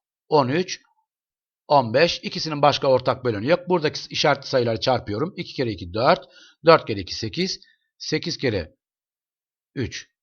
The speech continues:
yirmi dört. Yirmi dört kere üç.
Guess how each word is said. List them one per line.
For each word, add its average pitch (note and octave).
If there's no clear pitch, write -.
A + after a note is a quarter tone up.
yirmi C#3+
dört. E3
Yirmi D#3
dört D3
kere F2+
üç. F3+